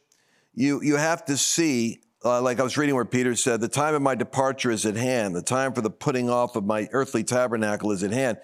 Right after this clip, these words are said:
It's interesting how both Paul and Peter, they knew that the time of their death was coming, but they didn't refer to it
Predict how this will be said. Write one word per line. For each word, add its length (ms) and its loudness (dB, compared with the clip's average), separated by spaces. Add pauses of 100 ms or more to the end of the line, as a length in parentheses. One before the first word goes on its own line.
(180)
It's 120 -4
interesting 380 0
how 120 2
both 320 -2
Paul 460 0 (500)
and 340 0
Peter, 420 2
they 200 2
knew 280 4
that 180 -6
the 80 -2
time 340 0
of 80 0
their 100 2
death 260 0
was 140 -2
coming, 280 0
but 100 -2
they 80 2
didn't 140 0
refer 360 0
to 160 0
it 120 -4